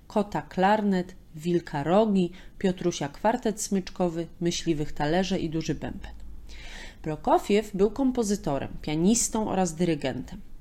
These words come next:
Komponował między innymi muzykę operową, balet, muzykę symfoniczną i utwory na fortepian. Poza tym pisał także muzykę teatralną i filmową. Jeśli chodzi o tę ostatnią,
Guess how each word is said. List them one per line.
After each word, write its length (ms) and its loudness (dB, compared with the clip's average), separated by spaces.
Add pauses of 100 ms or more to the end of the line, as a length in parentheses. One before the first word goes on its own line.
(140)
Komponował 560 2
między 280 4
innymi 400 4
muzykę 480 4
operową, 680 0
balet, 460 2
muzykę 400 2
symfoniczną 840 -2
i 100 -2
utwory 420 0
na 120 2
fortepian. 580 -10 (720)
Poza 300 4
tym 260 2
pisał 320 0
także 320 2
muzykę 380 2
teatralną 640 2
i 80 -4
filmową. 500 -4 (340)
Jeśli 280 -4
chodzi 260 2
o 100 0
tę 140 0
ostatnią, 640 -2